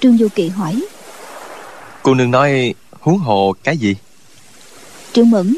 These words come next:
Speaker 1: đưa tay mình lên, làm điệu bộ cắn một cái, rồi cười hì hì, đỏ mặt. Trương Du Kỵ biết nàng muốn nói tới biểu muội Ân Ly, bèn khoát tay bước ra. Triệu Mẫn gọi: "Nè,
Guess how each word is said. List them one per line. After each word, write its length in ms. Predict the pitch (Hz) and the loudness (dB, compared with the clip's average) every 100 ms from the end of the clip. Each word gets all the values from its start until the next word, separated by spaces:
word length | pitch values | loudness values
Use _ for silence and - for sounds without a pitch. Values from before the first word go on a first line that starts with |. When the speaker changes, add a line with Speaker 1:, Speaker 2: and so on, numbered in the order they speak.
| 311 | 0
Speaker 1:
đưa 120 | 285 | -2
tay 180 | - 247 | 0 2
mình 240 | 226 180 | 2 0
lên, 280 | 202 247 240 220 - - - - | -2 0 0 -2 -10 -20 -20 -6
làm 220 | 233 214 | 0 2
điệu 120 | 196 | 2
bộ 340 | 208 180 165 180 - | 0 0 0 -2 -4
cắn 160 | 247 339 | -4 -2
một 120 | 381 - - | -2 -2 -4
cái, 300 | 233 254 381 - - - | -6 -2 -2 -4 -12 -2
rồi 140 | 220 202 | 0 2
cười 260 | 220 202 | 2 2
hì 260 | 202 233 220 | 2 2 0
hì, 320 | 196 226 214 190 - - - | 0 2 2 0 -8 -20 -8
đỏ 220 | 185 185 320 | -4 -4 -2
mặt. 120 | 320 170 - _ - - - - - - - - - | -2 -4 -8 _ -20 -20 -20 -20 -20 -20 -20 -20 -2
Trương 160 | 277 254 | 2 4
Du 120 | 247 | 2
Kỵ 160 | 220 180 | 0 -2
biết 400 | 196 254 359 - | 0 -2 -2 0
nàng 260 | 233 202 180 | 0 2 0
muốn 200 | 254 247 | 2 2
nói 220 | 233 311 | 0 -2
tới 100 | 359 | -2
biểu 180 | 294 180 | 0 2
muội 380 | 285 277 185 165 - | 2 2 2 -2 -2
Ân 240 | 247 233 | 0 0
Ly, 220 | 226 214 190 - - - - - - | 0 -2 -6 -14 -20 -20 -20 -14 -4
bèn 340 | 214 196 185 - | -2 0 -2 -4
khoát 420 | 277 349 - - | -8 -8 -10 -6
tay 220 | 233 214 180 - - | -2 -2 -4 -10 -2
bước 180 | 311 - | -2 -2
ra. 240 | 233 185 _ _ - - _ _ - - - | -8 -10 _ _ -20 -20 _ _ -20 -20 -2
Triệu 120 | 220 | 0
Mẫn 240 | 220 233 | 2 0
gọi: 320 | 349 202 185 208 - - - - - - - | -2 -2 -2 -4 -10 -20 -20 -20 -20 -20 -4
"Nè, 340 | 277 349 392 | 2 2 2